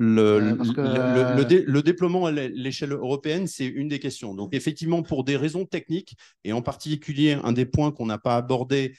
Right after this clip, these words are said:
Speaker 1: qui est qu'est-ce qu'on fait des produits qu'on importe, euh, le, la bonne échelle de déploiement, euh, c'est l'échelle européenne. Parce qu'en fait, actuellement,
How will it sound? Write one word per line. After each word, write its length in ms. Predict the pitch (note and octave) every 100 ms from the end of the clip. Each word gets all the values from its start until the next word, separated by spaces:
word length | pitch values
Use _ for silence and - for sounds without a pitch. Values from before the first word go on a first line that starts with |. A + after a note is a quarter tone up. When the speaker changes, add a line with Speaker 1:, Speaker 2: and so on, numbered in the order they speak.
| _ _
Speaker 1:
qui 160 | A#2
est 80 | A2
qu'est-ce 220 | E3+ D#3+
qu'on 100 | -
fait 180 | - D#3+
des 120 | B2+
produits 320 | - B2 C3
qu'on 160 | B2+ A2
importe, 460 | G#2+ C3 D#3+ - - _ - _ -
euh, 60 | G#2+
le, 400 | A2 A2+ G#2+ G2+
la 180 | G#2
bonne 220 | G#2+ D#3 E3
échelle 320 | - D#3 C#3
de 100 | C3+
déploiement, 640 | B2+ C3 A#2 B2+ D#3 F3+ _ _ -
euh, 140 | G2+ G#2
c'est 160 | -
l'échelle 260 | B2 B2 C#3+
européenne. 460 | C#3 B2+ A#2 F#2 F2+
Parce 160 | F2
qu'en 120 | G#2
fait, 220 | G2+ C3+ -
actuellement, 640 | C3 - A#2 A#2+ D3 F3+